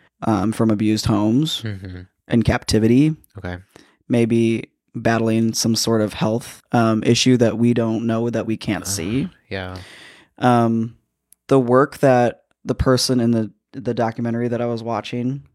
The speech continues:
Speaker 1: her name is Anna Breitenbach, and she has gone to multiple different types of sanctuaries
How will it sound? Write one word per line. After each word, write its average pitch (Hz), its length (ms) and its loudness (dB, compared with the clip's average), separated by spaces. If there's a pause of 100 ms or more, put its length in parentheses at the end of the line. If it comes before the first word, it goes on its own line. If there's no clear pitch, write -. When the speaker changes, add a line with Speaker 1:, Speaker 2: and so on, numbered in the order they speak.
(140)
Speaker 1:
her 139 180 2
name 131 380 6
is 123 720 -2 (340)
Anna 131 480 4
Breitenbach, 135 1040 2 (280)
and 117 460 4 (300)
she 131 640 0 (320)
has 120 240 0
gone 110 280 2
to 101 640 -2 (320)
multiple 110 640 2
different 104 440 -4
types 104 280 -4
of 98 100 -8
sanctuaries 123 1000 0